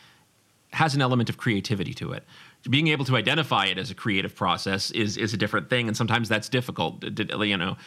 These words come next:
when you're in the trenches, so to speak, it's sometimes difficult to do that. Um, in terms of dealing with negativity, uh, the general philosophy, and I, I don't know that this is necessarily known by all of the coalitions and community partners who we showed up with.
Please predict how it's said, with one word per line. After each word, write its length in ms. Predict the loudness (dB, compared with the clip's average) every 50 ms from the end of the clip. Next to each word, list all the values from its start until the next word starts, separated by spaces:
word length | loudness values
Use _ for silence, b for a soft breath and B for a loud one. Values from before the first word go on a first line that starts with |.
| B B -2
when 120 | 0 2
you're 80 | 2 2
in 80 | 2
the 60 | 0
trenches, 420 | 0 2 2 2 2 2 0 0 0
so 100 | 0 0
to 80 | 0
speak, 280 | 0 -2 -2 -2 -2 -2
it's 100 | -2 -2
sometimes 420 | 0 0 0 2 2 0 0 0
difficult 340 | -4 -6 -6 -6 -8 -8 -8
to 60 | -8
do 200 | -4 -2 -2 -2
that. 240 | -2 -4 -8 -8 -10 B B B B B B B B B B 2
Um, 300 | 2 2 2 0 -4 -8 _ _ _ -20 -20 _ _ _ _ _ _ _ _ _ _ _ _ _ _ -20 _ b b b b b b _ _
in 120 | 0 0
terms 420 | 2 2 2 2 2 2 2 2 2
of 400 | 2 2 2 0 -4 -8 -6 -2
dealing 380 | 0 2 2 4 4 4 4
with 200 | 2 2 0 0
negativity, 760 | 0 0 2 2 0 -2 -2 -2 -2 -2 -2 -6 -8 -12 -18 _ b b b b b b b _
uh, 360 | -6 -4 -2 -2 -2 -4 -6 -8 -14 _ -20 -20 -20 -20 _ _ _ _ _ _ _ -16 -14
the 180 | -8 -2 0 0
general 360 | 2 4 2 2 2 0 0
philosophy, 760 | 0 0 2 2 4 4 2 0 -2 -6 -2 0 2 2 2
and 140 | 2 0 -2
I, 300 | -2 -2 -2 0 2 2
I 20 | 2
don't 160 | 2 2 2
know 80 | 0
that 140 | 0 0 0
this 180 | 0 -2 -2 -2
is 100 | 0 0
necessarily 440 | 0 0 0 0 0 0 2 2 2
known 260 | 2 2 0 2 2
by 160 | 2 2 4
all 180 | 2 2 2 0
of 120 | 0 -2
the 60 | -4
coalitions 600 | -4 -2 0 0 2 2 0 0 2 0 0 0
and 80 | -2 -2
community 300 | 0 0 0 0 0 -4
partners 400 | -4 -4 -6 -4 -4 -6 -6 -6
who 60 | -6
we 100 | -4 -4
showed 260 | -4 -4 -4 -6 -6
up 160 | -8 -8 -6
with. 160 | -6 -6 -6